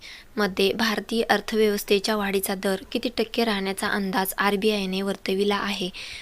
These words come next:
ऑप्शन ए पाच, बी सात, सी सहा, डी आठ. बरोबर आन्सर आहे बी सात.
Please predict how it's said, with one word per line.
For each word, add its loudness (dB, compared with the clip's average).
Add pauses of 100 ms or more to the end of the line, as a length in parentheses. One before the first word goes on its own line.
(140)
ऑप्शन 0 (100)
ए 2 (180)
पाच, -4 (260)
बी 4 (240)
सात, 2 (260)
सी 2 (680)
सहा, 2 (260)
डी 6 (100)
आठ. 4 (960)
बरोबर 6
आन्सर 6
आहे -2 (140)
बी 2
सात. 2